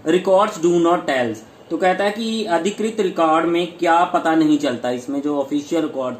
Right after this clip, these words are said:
थे तो उसमें क्या पता नहीं चलता था। "From this vast corpus," तो corpus होता है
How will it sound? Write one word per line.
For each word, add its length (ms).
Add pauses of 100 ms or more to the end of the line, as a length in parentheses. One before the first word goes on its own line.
थे 100 (440)
तो 60
उसमें 280
क्या 180
पता 280
नहीं 180
चलता 300
था। 240 (480)
"From 520 (140)
this 420
vast 480 (1900)
corpus," 420
तो 60
corpus 440
होता 200
है 80